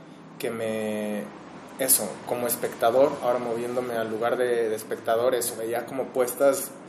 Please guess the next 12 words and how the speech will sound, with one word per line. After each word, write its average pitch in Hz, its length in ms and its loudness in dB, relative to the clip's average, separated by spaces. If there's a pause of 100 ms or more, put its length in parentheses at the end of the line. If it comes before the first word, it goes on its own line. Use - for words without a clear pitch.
(760)
de 117 100 -2
danza 139 720 4 (340)
o 131 480 4 (380)
quizás - 600 0
gestos 143 800 4 (380)
que - 80 -10
pueden 135 540 0
llevar 123 460 6
a 131 80 0
una 127 220 0
potencia 131 340 -2
cinematográfica 127 960 0